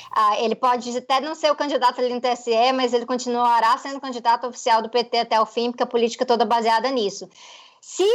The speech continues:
esse é o caso, não interessa muito se é Jacques Wagner, se é Haddad. Agora, a única, a, a única coisa que eu tenho é que se é Haddad, a coisa meio pode dar ruim, porque o Haddad não tem identidade nenhuma com o P T. Eu não sei quando é que as pessoas vão aprender isso, mas ele realmente não tem.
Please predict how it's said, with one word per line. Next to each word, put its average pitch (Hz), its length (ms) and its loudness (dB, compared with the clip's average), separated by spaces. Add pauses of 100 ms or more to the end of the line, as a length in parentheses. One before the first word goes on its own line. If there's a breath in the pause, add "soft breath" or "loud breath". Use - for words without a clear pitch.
(180)
esse 349 140 -4
é 320 120 4
o 277 60 2
caso, 302 500 2
não 262 140 -2
interessa 339 440 2
muito 294 260 -6
se - 80 -2
é 254 80 2
Jacques 247 300 -2
Wagner, 233 460 0
se 240 100 -6
é 226 80 2
Haddad. 190 640 2
Agora, 220 440 2
a 233 80 2
única, 311 340 -2
a, 233 560 4
a - 40 2
única 262 240 -4
coisa 285 180 0
que - 40 -2
eu 277 60 2
tenho 240 220 0
é - 20 -8
que 240 160 -4
se 240 180 -6
é 277 60 4 (120)
Haddad, 240 540 0 (300 loud breath)
a 247 100 2
coisa 285 300 2
meio 302 380 0
pode 330 380 0
dar 269 180 2
ruim, 277 340 -6
porque 294 140 -6
o - 20 6
Haddad 262 320 2
não 294 280 -8 (140)
tem 294 380 -4
identidade 247 680 2
nenhuma 262 440 0
com 269 120 -6
o 262 40 -4
P 277 140 0
T. 196 280 -2
Eu 196 40 -2
não 220 140 0
sei 240 180 0
quando 240 160 2
é 233 60 2
que 247 60 0
as 247 80 -2
pessoas 240 320 0
vão 233 80 2
aprender 233 360 0
isso, 196 220 -4
mas 190 140 -4
ele 190 120 0
realmente 202 440 0
não 226 160 2
tem. 165 300 -4